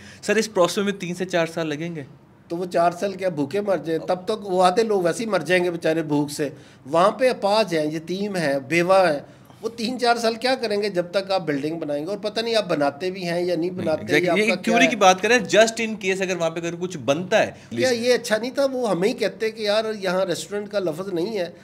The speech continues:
Speaker 2: तो आप ऐसा करें, यहाँ पे ना होटल साथ बना लें और इसको कंटिन्यू करें।" ये भी तो कह सकते थे, हमें ही कह देते।
Speaker 1: हम्म, हम्म।
Speaker 2: और मैंने तो इसकी प्रपोजल भी बनाई है, मैंने वाइल्ड लाइफ को भी भेजी है, मैं सुप्रीम कोर्ट में भी जमा कराने जा रहा हूँ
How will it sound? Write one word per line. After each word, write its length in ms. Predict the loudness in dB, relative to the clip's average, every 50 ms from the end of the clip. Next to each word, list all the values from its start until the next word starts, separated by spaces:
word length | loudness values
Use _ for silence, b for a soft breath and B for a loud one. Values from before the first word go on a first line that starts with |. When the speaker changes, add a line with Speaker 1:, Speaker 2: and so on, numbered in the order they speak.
| B B B B B _
Speaker 2:
तो 120 | -6 -6 -6
आप 360 | -4 -2 0 0 2 2 0
ऐसा 200 | -2 -4 -4 -6
करें, 240 | -6 -6 -4 -4 -2
यहाँ 240 | 0 0 0 0 0
पे 200 | -2 -4 -6 -6
ना 120 | -4 -6
होटल 460 | -6 -6 -4 -2 -2 0 0 -2 -2
साथ 220 | -2 2 2 2 2
बना 320 | 2 2 4 6 6 6
लें 280 | 6 6 2 0 -2 -8 -14 -10 -2
और 140 | 2 2 2
इसको 260 | 2 0 -2 -2 -2
कंटिन्यू 460 | 0 0 0 0 0 -2 0 0 0
करें।" 280 | 0 -2 -6 -6 -8 -10 -14 -10 -6
ये 120 | -4 -4
भी 100 | -2 -4
तो 100 | -4 -4
कह 180 | -2 -2 0 0
सकते 340 | -2 -4 -6 -8 -8 -8 -6
थे, 80 | -4
हमें 200 | -2 0 2 2
ही 60 | 2
कह 120 | 2 2 0
देते। 400 | 0 0 -4 -4 -6 -10 -12 -12 -14 -20 -16 -10
Speaker 1:
हम्म, 140 | -10 -8 -8
हम्म। 180 | -8 -10 -12 -14 -16 -18 -20 -14 -8
Speaker 2:
और 140 | -6 -2 2
मैंने 280 | 4 4 6 6 4
तो 180 | 4 4 2 0
इसकी 240 | 0 -2 -6 -10 -8
प्रपोजल 500 | -6 -6 -4 -2 -2 -2 0 0 -2 -4
भी 140 | -6 -8
बनाई 320 | -6 -4 -2 -2 -2 -2 0
है, 160 | -2 -2 -2
मैंने 340 | 0 -2 -2 -2 -2 -4 -4
वाइल्ड 280 | -2 -2 -2 0 0
लाइफ 180 | 0 0 0 -2
को 120 | -4 -8
भी 140 | -6 -6 -6
भेजी 380 | -4 -4 -4 -4 -6 -6 -4 -2
है, 160 | -2 -2 -2
मैं 240 | -2 -2 -4 -4 -4
सुप्रीम 320 | -8 -10 -8 -6 -6 -6
कोर्ट 280 | -4 -4 -4 -4 -4 -4
में 140 | -6 -6 -6
भी 100 | -6 -6
जमा 240 | -6 -4 -2 -4
कराने 360 | -4 -4 -4 -4 -4 -4 -4 -4
जा 180 | -4 -4 -4
रहा 160 | -4 -4 -4
हूँ 220 | -4 -6 -8 -10